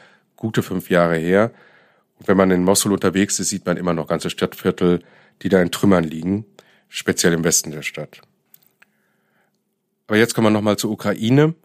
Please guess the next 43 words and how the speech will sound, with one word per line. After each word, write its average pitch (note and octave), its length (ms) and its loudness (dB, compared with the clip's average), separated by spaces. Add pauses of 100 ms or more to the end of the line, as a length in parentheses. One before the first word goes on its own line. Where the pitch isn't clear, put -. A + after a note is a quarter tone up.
(580)
In A2 180 0
der G2+ 320 2
Ukraine B2 640 -2
scheint B2+ 360 -4
der B2+ 80 0
politische A#2+ 560 -6
Wille A2+ 480 0 (340)
zum A2+ 300 0
Wiederaufbau G2 920 0 (300)
größer G#2 360 2
und F2+ 140 -2
entschlossener A#2 500 -2
zu - 120 -8
sein. G#2 200 2
Und G2+ 80 -4
zwar G2 140 -2
nicht A2 220 -4
nur G#2 180 0
der F2+ 140 0
politische G#2 580 -2
Wille, A2 320 -2 (560)
das F2+ 160 -10
wäre G2 220 0
zu F#2 160 -16
knapp A2+ 220 -4
bemessen, A#2 340 -2
sondern G2+ 260 0
auch G2+ 180 0
der F#2+ 280 2
Wille G#2+ 180 0
der F#2+ 120 2
Menschen. F2+ 500 0 (360)
Wir F#2+ 120 2
haben F2+ 120 0
vielerorts G2+ 580 0
eben F#2 140 -2
Leute F#2 280 0
gesehen, F#2 400 -2
die F2+ 300 -2 (460)
schon G2 360 0
ihre F2+ 200 -2
kaputten - 480 -8
Häuser, F#2 540 2